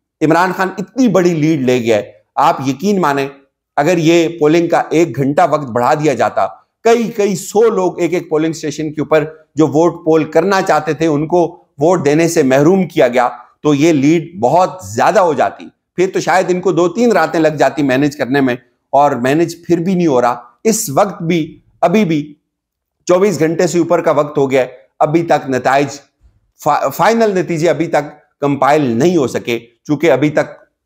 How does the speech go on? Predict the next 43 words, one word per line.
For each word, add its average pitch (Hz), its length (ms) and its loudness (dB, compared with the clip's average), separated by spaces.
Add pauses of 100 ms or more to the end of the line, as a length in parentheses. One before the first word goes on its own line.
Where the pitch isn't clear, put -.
(200)
जाहिर 135 320 2
है - 320 -6 (300)
जोड़ 175 300 0
तोड़ 180 200 0
जारी 143 300 2
है, - 220 -6 (160)
और 135 140 0
जोड़ 156 280 2
तोड़ 165 220 0
जार-, 131 300 0
जारी 127 320 0
होने 147 240 2
में, 139 380 0 (100)
आ, 123 220 2 (320)
सबसे 147 340 -2
बड़ा 135 500 0 (100)
बड़ी 151 180 0
जिद 139 220 0
जो 143 180 -2
है 135 80 4
वो 135 180 0
नवाज 127 300 2
शरीफ 143 260 -2 (100)
की 127 80 -2
है। 120 220 0 (200)
वो 135 80 0
कह 143 120 -2
रहे 139 80 2
हैं 143 100 0
कि 147 80 0
मुझे 127 240 2
कम 143 180 0
अज 143 100 -2
कम 139 280 0
मेरा, 147 160 4
मेरा 147 440 2 (240)
मुंह 202 180 2
दिखाने 165 360 0
के 156 100 0
काबिल 143 280 0
तो 147 120 -2
मुझे 131 220 0
रखें। 127 280 -4